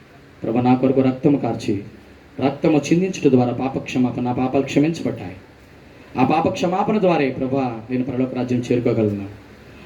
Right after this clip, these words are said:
అటువంటి విశ్వాసము మాత్రమే ఏ వ్యక్తి అయితే ఉంచుతాడో వాడు ఖచ్చితంగా ఏ మతమును అనుసరించక్కర్లేదు, ఏ కార్యాలు చేయక్కర్లేదు. చేయాల్సింది ఒకటే, "దేవా, నువ్వు నా కొరకు పుట్టావు, నా కొరకు మరణించావు, ప్రభు నా కొరకు నువ్వు తిరిగి లేచావు."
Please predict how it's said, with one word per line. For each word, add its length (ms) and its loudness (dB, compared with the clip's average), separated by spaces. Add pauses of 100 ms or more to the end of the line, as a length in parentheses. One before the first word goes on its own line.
(140)
అటువంటి 360 2
విశ్వాసము 640 4
మాత్రమే 680 2 (300)
ఏ 180 -2
వ్యక్తి 280 -4
అయితే 180 0
ఉంచుతాడో 760 0 (640)
వాడు 180 -2
ఖచ్చితంగా 680 2
ఏ 120 8
మతమును 400 0
అనుసరించక్కర్లేదు, 960 -4 (460)
ఏ 120 8
కార్యాలు 600 2
చేయక్కర్లేదు. 560 0 (260)
చేయాల్సింది 440 -4
ఒకటే, 320 -4
"దేవా, 320 4 (520)
నువ్వు 80 -2
నా 100 0
కొరకు 260 0
పుట్టావు, 500 2 (220)
నా 80 4
కొరకు 260 2
మరణించావు, 580 2 (560)
ప్రభు 160 -4
నా 140 -4
కొరకు 260 -4
నువ్వు 200 2
తిరిగి 200 2
లేచావు." 400 0